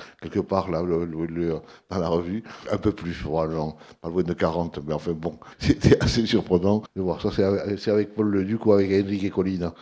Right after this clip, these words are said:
C'est, c'est celle-là, le, bon. <laughs> C'était il y a longtemps.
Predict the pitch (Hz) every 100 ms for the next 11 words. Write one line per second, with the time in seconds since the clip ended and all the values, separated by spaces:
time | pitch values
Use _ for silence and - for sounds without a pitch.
0 | - - 87 87 - 92 87 80 73 71
1 | 71 - 78 - _ 202 185 - 320 92
2 | - - - - - - - 107 104 104
3 | 95 90 73